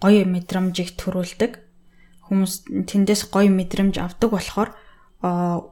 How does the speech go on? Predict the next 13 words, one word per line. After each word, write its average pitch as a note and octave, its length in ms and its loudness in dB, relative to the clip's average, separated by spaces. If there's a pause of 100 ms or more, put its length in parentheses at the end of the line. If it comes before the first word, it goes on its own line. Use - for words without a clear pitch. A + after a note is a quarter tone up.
(100)
үр G3 160 0
хүүхдээ F#3+ 480 -4
хайрладаг. F3+ 540 -4 (680)
Тэгээд G3+ 400 2
хүүхдүүд F#3+ 440 0
нь F3+ 120 2 (360)
олноор F3+ 400 2
амьд E3+ 220 0 (180)
үлдэж - 320 -6
чаддаг. - 520 -10 (960)
Ийм G3+ 280 6
оюун F3+ 240 2
санааны, F3+ 600 0